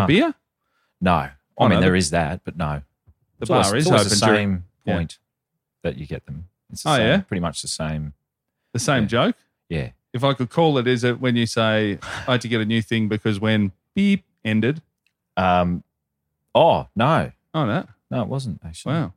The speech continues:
Speaker 1: It's around, I, you know, they start seething around about that point, and then there's too much on <laughs> afterwards. You know, this is getting worse. It's not getting better. We're out. We're leaving, honey.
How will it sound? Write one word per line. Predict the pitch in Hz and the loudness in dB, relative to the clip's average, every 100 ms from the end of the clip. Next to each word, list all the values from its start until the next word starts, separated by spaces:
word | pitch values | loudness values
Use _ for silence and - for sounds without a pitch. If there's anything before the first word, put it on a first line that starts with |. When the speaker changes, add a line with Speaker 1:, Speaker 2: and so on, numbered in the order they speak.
| _ | _
Speaker 1:
It's | 131 147 | -4 0
around, | 135 120 101 135 | 2 4 2 0
I, | - | -2
you | 147 | 0
know, | 90 | 0
they | 90 110 | 2 0
start | - 120 - | 0 -2 -2
seething | - 90 90 80 | -2 0 0 -2
around | 87 85 | -2 -2
about | 78 80 - | -4 -6 -6
that | 82 | -8
point, | - 98 123 | -4 2 4
and | 92 | 4
then | 90 | 0
there's | 85 - | -2 -2
too | - 87 | -2 0
much | 82 73 82 | -2 -4 -4
on | 85 82 - | -2 -4 -6
<laughs> | |
afterwards. | 85 85 80 87 87 - - | -4 -4 -4 -4 -4 -6 -12
You | 139 - - 160 | -16 -14 -10 -6
know, | 85 | -4
this | 190 | -4
is | - | -4
getting | 202 175 | -4 -2
worse. | 87 85 98 - - - _ | 0 2 0 -4 -14 -20 _
It's | - | -6
not | 95 | -4
getting | - - | -4 -6
better. | 80 82 95 - - | -4 -2 -4 -8 -2
We're | 85 | 0
out. | 82 76 _ - - _ _ _ _ | 0 -4 _ -20 -20 _ _ _ _
We're | 101 80 | 0 2
leaving, | 87 87 78 | 0 -2 -4
honey. | 78 98 | -2 -4